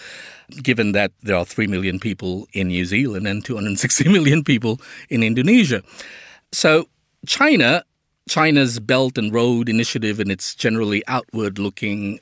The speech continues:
attitude or position, as projected by Xi Jinping,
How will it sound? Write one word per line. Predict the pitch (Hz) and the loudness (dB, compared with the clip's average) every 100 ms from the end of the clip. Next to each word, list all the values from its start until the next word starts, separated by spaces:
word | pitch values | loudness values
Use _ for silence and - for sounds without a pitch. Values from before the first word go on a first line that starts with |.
| - | -4
attitude | 120 127 - 101 87 87 - | -2 -2 -4 -4 -4 -6 -10
or | 87 | -10
position, | - 92 127 - 95 92 - - | -6 -4 -4 -2 -4 -6 -12 -8
as | 123 - | -6 -4
projected | 104 101 95 - 92 | -4 -4 -4 -6 -6
by | 92 85 85 87 _ - - - - | -4 -2 -4 -8 _ -20 -20 -20 -14
Xi | - 101 | -6 -6
Jinping, | 87 82 - 180 113 | -4 -4 -2 0 0